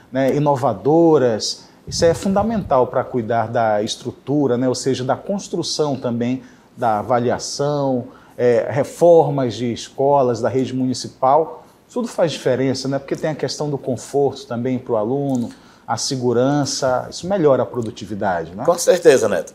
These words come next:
Speaker 2: É, é, até dentro dos questionários a ser respondido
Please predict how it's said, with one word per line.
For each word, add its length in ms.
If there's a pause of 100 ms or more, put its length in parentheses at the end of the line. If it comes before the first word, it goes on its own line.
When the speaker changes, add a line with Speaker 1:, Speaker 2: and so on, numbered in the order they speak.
(360)
Speaker 2:
É, 340
é, 520 (480)
até 520
dentro 480
dos 220
questionários 800
a 80
ser 160
respondido 720